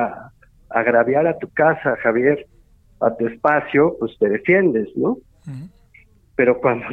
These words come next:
Speaker 1: te agravian, cuando te ofenden, cuando te lastiman,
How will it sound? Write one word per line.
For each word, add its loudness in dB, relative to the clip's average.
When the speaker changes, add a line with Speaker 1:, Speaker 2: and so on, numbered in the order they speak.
Speaker 1:
te 2
agravian, 2
cuando -4
te -8
ofenden, 0
cuando 2
te -2
lastiman, 0